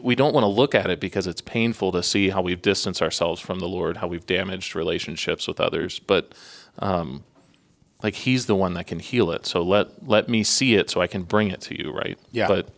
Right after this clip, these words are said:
Speaker 1: I think the questions that lead us to the way out, instead of just sitting there saying, "I'm a sinner, I'm so terrible, like, I'm no good," whatever, is the next thing that Jesus talks about, you know,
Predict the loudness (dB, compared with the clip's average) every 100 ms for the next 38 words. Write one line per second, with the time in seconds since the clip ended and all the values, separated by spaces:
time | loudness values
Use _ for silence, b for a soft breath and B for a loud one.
0 | _ _ _ _ -20 0 2 4 2 -2
1 | B B B -2 2 4 2 4 4 4
2 | 4 4 4 4 6 4 2 0 0 2
3 | 2 2 2 2 2 -2 -6 _ b b
4 | b b -12 -4 0 4 4 4 2 2
5 | 4 4 2 0 2 2 2 0 0 0
6 | -2 -2 -2 -2 -2 -4 -2 0 0 2
7 | 2 0 -4 _ b b b -6 -6 -8
8 | _ -4 -2 0 -2 -2 0 0 -2 -2
9 | -2 0 -2 0 0 2 0 -4 b b
10 | b b b _ _ _ _ _ _ -20
11 | -20 _ -2 2 4 2 2 2 2 0
12 | 0 -2 -2 -4 0 0 0 -2 -2 -2
13 | -4 -2 -4